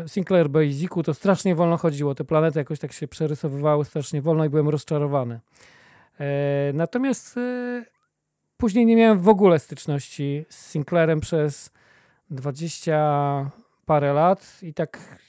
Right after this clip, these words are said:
ja wiem, z sześć, siedem lat temu, e, kupiłem jednego, drugiego, trzeciego i tak było ich bardzo dużo w pewnym momencie,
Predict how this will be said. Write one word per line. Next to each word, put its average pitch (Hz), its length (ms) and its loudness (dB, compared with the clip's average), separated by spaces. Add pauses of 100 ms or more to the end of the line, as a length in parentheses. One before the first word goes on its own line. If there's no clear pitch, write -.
(100)
ja 147 120 -6
wiem, 160 300 -2
z - 720 -14 (260)
sześć, - 540 -4
siedem 165 320 0
lat 160 240 0
temu, 165 360 2 (580)
e, 143 640 0
kupiłem 151 800 0 (960)
jednego, 190 460 0
drugiego, 151 440 -2
trzeciego 170 680 -2
i 156 160 -14
tak 139 260 -4
było 151 380 -2
ich 143 280 -8
bardzo 139 300 -2
dużo 135 300 -4
w - 60 -12
pewnym 135 280 -4
momencie, 147 500 -2